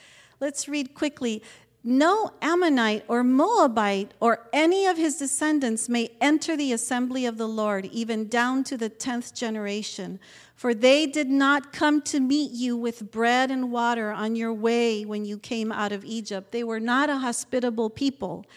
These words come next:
"Do not seek treaty of friendship with them as long as you live."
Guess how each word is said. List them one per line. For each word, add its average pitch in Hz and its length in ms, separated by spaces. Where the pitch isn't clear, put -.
"Do 254 180
not 285 640
seek - 720
treaty 254 580
of 220 220
friendship 269 840
with 226 360
them 208 360
as 208 260
long 240 800
as 226 280
you 220 180
live." 180 580